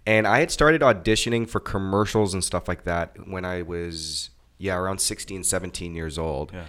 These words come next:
Speaker 1: Um, didn't book anything, though, uh, and did a, I auditioned for a spring feature at our high school in my grade twelve year.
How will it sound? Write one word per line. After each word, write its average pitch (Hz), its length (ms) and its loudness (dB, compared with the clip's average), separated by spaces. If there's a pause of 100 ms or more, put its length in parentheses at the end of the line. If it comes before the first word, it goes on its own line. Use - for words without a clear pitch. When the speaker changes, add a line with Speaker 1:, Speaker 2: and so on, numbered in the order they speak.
(320)
Speaker 1:
Um, 87 460 0 (100)
didn't 113 400 -2
book 95 260 2
anything, 90 500 -6
though, 78 400 -4 (140)
uh, 80 500 -6 (880)
and 87 400 -4
did 92 400 -2
a, 87 180 -2
I 95 80 0
auditioned 95 380 -2
for 90 220 -2
a 82 100 -4
spring 95 400 -2
feature 76 680 -6
at 78 140 -6
our 76 80 -6
high 78 180 -6
school 76 340 -8
in 76 60 -12
my 76 120 -10
grade 78 240 -10
twelve - 260 -8
year. 76 320 -6